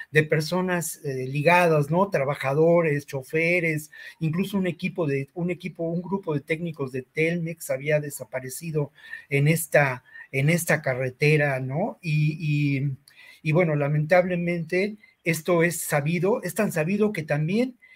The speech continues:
el informe que comentamos al inicio del programa habla de la realidad de lo que ocurre en esta, en esta carretera, pero en fin, bueno, yo quisiera, eh, empezar con la cabeza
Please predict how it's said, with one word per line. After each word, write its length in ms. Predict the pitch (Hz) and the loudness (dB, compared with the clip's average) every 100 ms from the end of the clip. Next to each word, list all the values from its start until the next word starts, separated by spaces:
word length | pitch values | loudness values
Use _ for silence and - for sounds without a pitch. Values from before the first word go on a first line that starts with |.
| - | -10
el 160 | 139 139 | -4 -2
informe 840 | 151 151 175 180 180 180 156 135 127 | -2 0 0 0 -2 -4 -2 -4 -6
que 140 | 139 | -8
comentamos 640 | 139 135 135 156 160 165 139 | -6 -6 -2 -2 -2 -4 -8
al 120 | 127 | -6
inicio 360 | 143 156 151 | -4 -4 -6
del 100 | 123 | -10
programa 680 | 120 127 131 139 151 202 214 - - | -10 -6 -2 0 2 0 -4 -16 2
habla 400 | 175 190 190 156 | 6 6 6 2
de 160 | 139 131 | 0 -4
la 160 | 131 | -4
realidad 680 | 127 135 131 135 147 160 160 _ | -6 -6 -6 -4 -2 -2 -4 _
de 120 | 143 135 | -6 -4
lo 140 | 131 | -4
que 100 | 135 | -8
ocurre 500 | - 160 156 151 - | -6 -6 -2 -2 -2
en 200 | - 131 | -8 -6
esta, 520 | 147 151 - 135 123 - _ - - | -6 -4 -2 -2 -4 -12 _ -20 -12
en 240 | 139 131 143 | -4 0 0
esta 340 | 156 151 131 | 0 0 -2
carretera, 680 | 135 123 131 - 147 143 139 | -2 -4 -6 0 0 0 2
pero 240 | 151 143 | 2 4
en 80 | 156 | 2
fin, 380 | 151 202 196 196 - - | 4 4 4 -2 -10 2
bueno, 260 | - 220 226 175 | 8 8 8 4
yo 640 | 233 262 262 226 160 143 - 202 - - _ _ - | 6 10 12 10 8 2 -6 -12 -14 -16 _ _ -10
quisiera, 680 | 180 175 220 220 185 151 - - - | -4 4 8 8 6 2 -8 -20 -8
eh, 240 | 175 151 185 | 0 0 0
empezar 520 | 160 160 160 196 190 | -4 -2 0 2 2
con 220 | 190 156 | -2 -2
la 160 | 151 151 | -2 0
cabeza 720 | 156 170 202 202 208 214 220 | 0 2 2 0 0 -2 -4